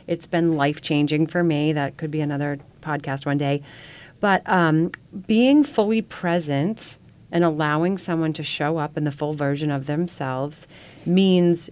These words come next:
you're not here to agree with what they're saying. You're not here to argue what they're saying. You're not here to accept and take in what they're saying. You're just present. It flows through you. Think of a cloud,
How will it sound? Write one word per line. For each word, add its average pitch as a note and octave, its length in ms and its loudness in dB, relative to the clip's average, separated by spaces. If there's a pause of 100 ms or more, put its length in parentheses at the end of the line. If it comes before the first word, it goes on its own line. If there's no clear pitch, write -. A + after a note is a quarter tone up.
you're F3+ 260 2
not F#3 560 -2
here F#3+ 380 -2
to F3 260 0
agree F3+ 380 0
with C#4 180 2
what B3+ 160 -2
they're A#3+ 160 0
saying. A3+ 480 0
You're F#3+ 100 0
not D#3+ 280 -2
here D#3 240 -4
to C#3 420 -6
argue G#3 420 -2
what G3+ 200 -4
they're F#3+ 160 -6
saying. F3 560 -2
You're D#3 100 -2
not D3 200 -4
here D3 180 -4
to C3+ 240 -4 (180)
accept - 640 -6
and D3+ 140 0
take D3 320 -4
in D#3+ 160 0
what F#3 160 -2
they're E3+ 140 -4
saying. D#3+ 320 -4
You're D3+ 100 -2
just D#3 240 -6
present. F#3 540 -4
It - 160 -8
flows D3 340 -6
through F#3+ 180 -6
you. G3 260 -2
Think E3+ 240 -6
of C#3+ 120 -4
a C3+ 60 -8
cloud, D3+ 600 -8